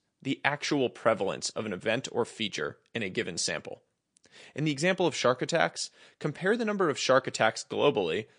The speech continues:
to the number of people who went in the ocean. Slow down and consider the actual numbers. And two, learn to turn off the news. Paradoxically, watching more news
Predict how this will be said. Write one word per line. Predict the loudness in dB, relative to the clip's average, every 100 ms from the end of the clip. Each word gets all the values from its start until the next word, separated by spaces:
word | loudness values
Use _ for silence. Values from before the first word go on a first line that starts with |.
| _
to | -6
the | -2
number | -2 2 2
of | 0
people | -4 0 2
who | 2 2
went | 2 0 0
in | -4
the | -2
ocean. | 0 0 0 -6 _ _ _ _ _ _
Slow | -6 4 4 6
down | 4 4 2 -2
and | -8
consider | -8 -4 -2 0 0
the | -2 0
actual | 0 0 -2 -2
numbers. | -2 -6 -8 -10 -10 -12 -16 _ _ _ _ _ -10
And | -8
two, | 2 4 4 -2 _ _ -20 -4
learn | 0 0
to | 0
turn | -2 0
off | 0 0
the | 0
news. | 0 0 -4 -10 -12 _ _ _ _
Paradoxically, | -2 2 6 6 4 -2 0 -2 -6 -18 0
watching | 2 2 0 0
more | 2 2
news | 2 0 0 -2 -6